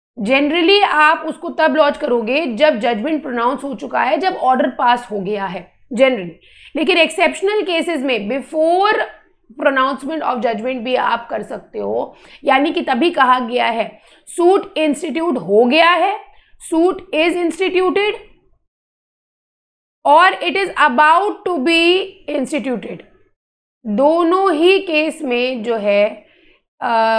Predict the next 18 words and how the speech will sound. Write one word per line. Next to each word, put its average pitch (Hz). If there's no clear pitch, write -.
जो 240
केवियाट 254
है 220
वो 233
लॉज 226
किया 214
जा 202
सकता 196
है। 190
समझ 311
में 339
आ 320
गई 311
बात? 262
तो -
after 294
the -
judgment 339